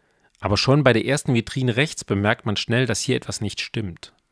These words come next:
Die Objekte, die da sorgsam aufgereiht liegen, erfüllen keinen erkennbaren Zweck. Weder sind sie dekorativ, noch scheinen sie irgendein Werkzeug zu sein. Der Künstler hat sie im Sandgussverfahren hergestellt.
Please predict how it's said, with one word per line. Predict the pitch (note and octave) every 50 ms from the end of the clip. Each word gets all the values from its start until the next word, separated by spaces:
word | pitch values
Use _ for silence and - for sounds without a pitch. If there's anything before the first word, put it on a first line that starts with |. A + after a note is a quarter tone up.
| _ _ _ _ - - - - - -
Die | -
Objekte, | B2 - - D3 D3 - - - - A#2+
die | A#2+ A#2+
da | B2 A2 G2
sorgsam | G2 B2 C#3 - - - A#2 G#2+
aufgereiht | A#2+ C3 - - B2+ A2+ A#2 G#2 -
liegen, | A#2+ A#2 C3+ D3 - D#3 C3 - - - - - - -
erfüllen | - A2 - - D#3 D#3+ E3 D#3 C3+ C3 B2+ -
keinen | - - A#2+ C3 C#3+ D3+ C3+
erkennbaren | B2 A#2 - - B2+ C#3+ B2+ A#2 G#2 G#2 F#2+
Zweck. | - - - B2+ - - - - _ _ _ _ _ _ _ _ -
Weder | A2+ A2+ C3 A2+
sind | A#2 B2+ A2+
sie | A#2+ G2+
dekorativ, | A#2+ A2+ - A#2 F#2 G#2 G2+ - - - D3 E3 G#3 - - - _ _ _ _ _ _ -
noch | A#2+ C3 C3+
scheinen | - - - C3 C3 C3+ B2
sie | A#2 A#2+ B2
irgendein | C#3+ B2 C#3 C#3 B2 A2+ G#2
Werkzeug | B2 C#3+ D3 - - - - -
zu | - -
sein. | - D2 C2 - - - _ _ _ _ _ _ _ _ _ _ _ _ _ - - - - - - - - -
Der | G2+
Künstler | - - C3 D#3 - - D#3+ C3+
hat | B2 B2+ -
sie | C3
im | A#2 G#2+
Sandgussverfahren | G2+ G#2+ A#2 D3+ D#3 - - - - - - - G2 F#2+ F#2 F#2 F#2+
hergestellt. | F#2 F2 G2 G2 G2 G#2 - - G#2+ - - - - -